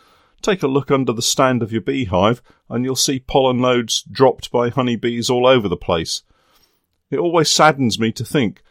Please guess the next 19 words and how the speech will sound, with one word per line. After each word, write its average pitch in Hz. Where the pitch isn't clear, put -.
after 123
all 139
the 139
hard 131
work 123
an 107
individual 110
bee 98
puts -
into 107
flying 127
out 120
and 104
gathering 110
in 107
large 120
loads 110
of -
pollen, 104